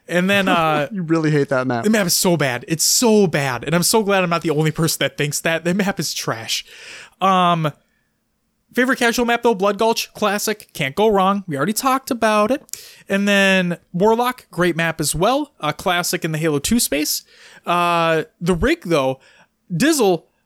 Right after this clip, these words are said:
Speaker 1: I wish we knew why you didn't like the Rig so much, because we're gonna talk about what we like about it later on.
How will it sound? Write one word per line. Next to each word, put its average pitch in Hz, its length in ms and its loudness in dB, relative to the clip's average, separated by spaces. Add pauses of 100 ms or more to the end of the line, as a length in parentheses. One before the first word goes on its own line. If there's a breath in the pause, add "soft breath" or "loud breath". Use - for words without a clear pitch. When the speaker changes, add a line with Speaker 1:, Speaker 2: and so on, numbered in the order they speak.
(140)
Speaker 1:
I 185 100 0
wish 294 240 0
we 359 100 4
knew 294 180 2
why 247 240 2
you 247 100 2
didn't 233 200 0
like 226 200 -2
the 208 80 0
Rig 233 200 0
so 151 220 0
much, 135 240 -2
because 165 200 0
we're 233 100 -2
gonna 262 120 0
talk 196 260 -2
about 180 180 0
what 170 120 -2
we 165 100 2
like 226 260 -2
about 143 280 0
it 139 80 -6
later 156 280 0
on. 135 280 -6